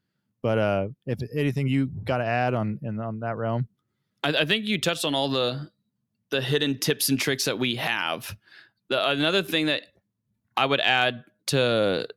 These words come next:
Speaker 2: possibly just alternate, uh,
Speaker 1: There you go.
Speaker 2: between fruits and vegetables. So fruits one night, vegetables the other, and just kinda keep it going to the point where they just won't know. They'll just know that, um, because most kids like some type of fruit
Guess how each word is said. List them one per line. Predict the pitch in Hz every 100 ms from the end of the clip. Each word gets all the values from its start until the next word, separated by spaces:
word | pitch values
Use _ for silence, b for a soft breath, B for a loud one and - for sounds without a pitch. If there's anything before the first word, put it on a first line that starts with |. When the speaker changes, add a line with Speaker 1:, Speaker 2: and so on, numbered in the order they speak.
| _ _ _ _ _ - - _ -
Speaker 2:
possibly | 156 185 214 190
just | 143 -
alternate, | - 120 - 127 110 95 - _ - B B B _ -
uh, | 127 120
Speaker 1:
There |
you | 113
go. |
Speaker 2:
between | 110 131 127
fruits | - 147 135
and | 120
vegetables. | 117 - 156 226 - - _ -
So | - 117
fruits | - 135 127
one | 135 135
night, | 143
vegetables | 117 117 123 117
the | 123
other, | 156 170
and | 120
just | 120
kinda | 139 123 117
keep | - 139 117
it | 110
going | 131 131 135
to |
the | 123
point | - 151 127
where | 127
they | 131
just | 135 127
won't | - 113
know. | 107 95 113 107
They'll | 117
just | 113 113
know | 117 110 110
that, | 107 107 - B B B B B B -
um, | 113 110 95 87 -
because | 143 180 147
most | 208 226 -
kids | 180 151 143 _
like | - 131 143 143 -
some | - 143 135
type | 143 131
of | 123
fruit | - - 127 156 -